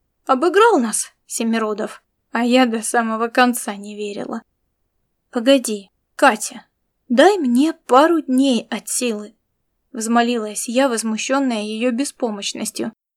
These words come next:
«Я Семиродовых наизнанку выверну. У меня к ним тоже претензии есть. Деньги за дом я из Кирилла вытрясу. Из кишок достану, обещаю.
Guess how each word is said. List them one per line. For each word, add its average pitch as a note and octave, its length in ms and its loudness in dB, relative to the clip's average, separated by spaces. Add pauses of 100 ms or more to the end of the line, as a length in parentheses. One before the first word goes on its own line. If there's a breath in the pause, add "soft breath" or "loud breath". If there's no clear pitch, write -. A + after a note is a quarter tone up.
(440)
«Я B3+ 360 4
Семиродовых C4 920 2 (200)
наизнанку C#4+ 840 2
выверну. A3 560 0 (520)
У C4+ 60 -4
меня C4+ 360 4
к D#4 120 -8
ним E4 240 0
тоже C4+ 380 2
претензии A#3 680 -2
есть. B3+ 460 -2 (560)
Деньги C#4 520 2
за C#4+ 180 4
дом E4+ 360 0 (120)
я D4+ 300 4
из C#4+ 140 -2
Кирилла D4+ 480 0
вытрясу. A3+ 640 -4 (360)
Из C4 220 -2
кишок D4 520 0
достану, A3 680 -4
обещаю. C4+ 720 0